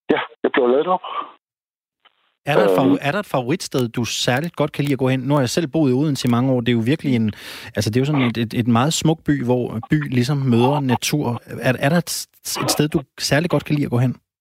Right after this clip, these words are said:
Speaker 1: Yderst. Den yderste mole.
Speaker 2: Den yderste
Speaker 1: Den yderste
Speaker 2: mole?
Speaker 1: mole. Ja, også, også fordi Odense, den har forandret sig meget, øh, på de senere
Speaker 2: Mm.
Speaker 1: år.
Speaker 2: Ja,
Speaker 1: Odense
Speaker 2: præcis.
Speaker 1: Havn, ja,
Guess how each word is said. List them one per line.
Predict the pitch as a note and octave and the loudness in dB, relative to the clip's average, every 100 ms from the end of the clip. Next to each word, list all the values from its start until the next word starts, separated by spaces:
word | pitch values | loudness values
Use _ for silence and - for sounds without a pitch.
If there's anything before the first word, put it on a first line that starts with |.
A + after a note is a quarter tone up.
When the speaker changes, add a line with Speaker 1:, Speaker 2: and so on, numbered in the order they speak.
| _ _ _ _ _ _ _ _ _ - _ _ _ _ D#3+ | _ _ _ _ _ _ _ _ _ -20 _ _ _ _ 0
Speaker 1:
Yderst. | D3+ - - - - | 0 0 -4 -6 -4
Den | A#2 C#3 | 0 2
yderste | E3+ - | 0 0
mole. | G#2+ B2+ C3+ - _ _ _ _ _ - _ - | 0 0 -4 -14 _ _ _ _ _ -20 _ -10
Speaker 2:
Den | D3+ | -4
yderste | G3 E3 - | -2 -2 0
Speaker 1:
Den | - | 2
yderste | D4+ A2+ | 2 0
Speaker 2:
mole? | A2 | -2
Speaker 1:
mole. | B2+ C3 - - - - | -2 -4 -6 -6 -4 0
Ja, | C#3+ - - | 0 0 -2
også, | D3 - | -2 -2
også | D3 - | -2 0
fordi | C#3 | 0
Odense, | D3+ F#3 D3 C3+ | 2 0 0 -2
den | C#3 | 0
har | C3+ - | -2 0
forandret | C3 B2+ | -2 -2
sig | F#2 - | -4 -6
meget, | E2 F2 F#2+ - - - _ - | 0 0 -2 -18 -20 -20 _ -2
øh, | F2+ F2+ - | 0 0 -2
på | |
de | F#2 A2+ | -2 0
senere | A#2+ A2+ | 2 2
Speaker 2:
Mm. | G2+ | 0
Speaker 1:
år. | A2+ A#2 | 0 0
Speaker 2:
Ja, | A#2 | 0
Speaker 1:
Odense | - | -2
Speaker 2:
præcis. | E3 A#2+ A2+ | -2 0 0
Speaker 1:
Havn, | B2+ B2+ - _ _ _ - | 0 -2 -8 _ _ _ -4
ja, | - | 0